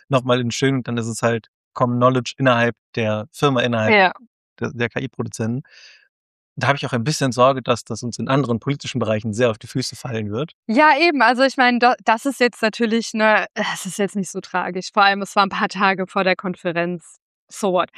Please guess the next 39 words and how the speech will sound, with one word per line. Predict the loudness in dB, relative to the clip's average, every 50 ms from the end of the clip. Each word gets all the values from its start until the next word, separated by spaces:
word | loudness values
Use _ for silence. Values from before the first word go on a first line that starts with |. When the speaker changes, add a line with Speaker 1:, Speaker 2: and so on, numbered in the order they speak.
| -18 -18 -6 0
Speaker 2:
Was | 2 2 2 2 2
aber, | 2 4 4 4 4 2
was | 0 0 0
ich | 0 0
aber | 0 0 0
so | 0 -2
lustig | -2 0 0 0 0 -2 -6 -12 -8
finde, | -8 -6 -6 -6
ist | -4 -4
der | -4 -4
Kontrast. | -4 -4 -8 -8 -4 0 0 0 0 0 _ -16 -20 _ _ _ _ _ _ _ _ _ _ _ _ _ _ _ _ -2
Das, | 0 2 2 2 0 -4 -4 _ 2
das | 2 2 2 2
hätte | 0 2 2 4
ja | 4 4 4 2
eigentlich | 2 0 0 0 -2 -2 0
geheim | -2 -2 0 -2 -4 -2 -2
sein | -4 -4 -4 -4
müssen. | -8 -10 -8 -4 -4
Also | -2 -2 -2 0
das | 2 2 2 2 0
hätte | -2 -2 -2 -4 -8 _ -2
die | 0 2 2 2 2 2
Information | 2 0 0 0 -2 0 0 -2 -2 -4 -4 -4 -2
sein | 0 -2 -2 -2
müssen. | -4 -8 -10 -10 -12 -12 _ -14 -20 -16 -12
Was | -4 0 2 2 2 2 0
aber | 0 2 2 0
geheim | -2 0 2 2 2 0 0
blieb | -4 -6 -8 -8 -8 -8
und | -6 -6 -4 0 0
was | 0 0 0 -2 -8 -20 -20 -20 -20 _ _ _ _ _
unter, | 0 2 2 2 2 2 2 2 2 2 0 -2 -2 0
vor | 2 4
allem | 4 4 2 0
unter | -2 -2 -2 -2
Journalisten | -2 -2 -2 0 0 2 2 2 0 -2 -4 -10 -8 -6 -6 -6 -8 -8 -8
für | -6 -4 -4 -4
viel | -4 -4 -2 0 2 2 2 2 0 0